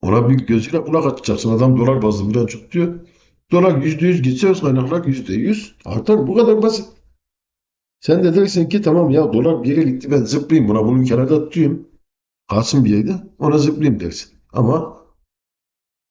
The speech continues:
böyle bir şirkete zıplama yerine bak dolar bazlı bir sürü bedavaya satılan, e, hisseler var. En başta da Türk Hava Yolları. Dolar değil euro ama,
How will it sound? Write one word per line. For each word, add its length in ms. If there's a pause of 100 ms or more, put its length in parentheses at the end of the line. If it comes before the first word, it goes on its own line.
böyle 220
bir 60
şirkete 440
zıplama 420
yerine 400 (180)
bak 200
dolar 280
bazlı 320
bir 60
sürü 520 (600)
bedavaya 460
satılan, 560 (1000)
e, 60
hisseler 420
var. 260
En 180
başta 280
da 420 (420)
Türk 220
Hava 80
Yolları. 380
Dolar 280
değil 260
euro 160
ama, 360